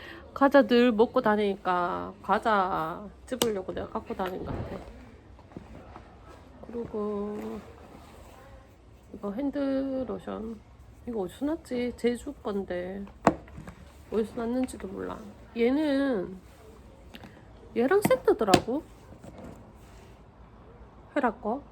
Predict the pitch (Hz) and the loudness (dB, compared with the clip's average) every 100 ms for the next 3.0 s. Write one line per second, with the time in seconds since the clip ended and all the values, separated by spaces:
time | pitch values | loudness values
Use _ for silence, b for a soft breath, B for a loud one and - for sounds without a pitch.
0 | - - - 285 330 320 403 359 208 226 | -20 -20 -6 0 2 4 4 4 2 0
1 | 226 214 208 - 269 381 415 - 208 196 | 0 -2 -2 -2 -2 0 0 -2 -4 -2
2 | 226 269 - - - - 226 - - 277 | -2 -4 -12 -20 -20 -10 -10 -10 -10 -10